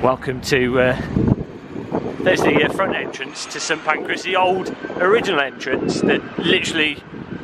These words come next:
nobody uses anymore. I don't even know if you can get into the station that way.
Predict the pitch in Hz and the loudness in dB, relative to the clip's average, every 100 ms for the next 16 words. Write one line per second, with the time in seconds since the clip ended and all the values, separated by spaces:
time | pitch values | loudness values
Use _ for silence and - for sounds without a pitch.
0 | - - 165 156 147 156 165 160 127 120 | -4 -2 -2 0 -4 -2 -2 -2 -4 -2
1 | 123 123 127 147 147 - 190 214 151 151 | -2 0 2 2 0 -2 2 2 0 -4
2 | 151 151 151 160 160 170 - 156 202 233 | -4 -6 -6 -4 -2 -4 -6 -2 -2 -2
3 | - 185 127 - - - - - 151 135 | -2 -4 -4 -8 -12 -12 -10 -2 -2 0
4 | 131 139 180 | 0 0 -2